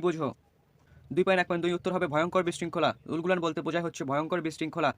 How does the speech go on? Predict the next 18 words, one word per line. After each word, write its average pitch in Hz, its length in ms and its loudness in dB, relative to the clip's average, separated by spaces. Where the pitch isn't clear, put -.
পরবর্তী 170 380 2
প্রশ্ন 160 200 -4
দুই 170 100 -2
পয়েন্ট 160 160 2
এক 156 80 -2
পয়েন্ট 160 200 -2
তিন 175 120 -2
থেকে 170 160 0
যেটা 160 180 -4
বলা 147 140 4
হয়েছে, 170 200 0
বেঙ্গল 160 300 0
টেকনিক্যাল 165 360 0
ইনস্টিটিউটের 170 460 -2
প্রথম 160 260 -2
অধ্যক্ষ 139 240 -4
কে 165 140 0
ছিলেন? 156 180 2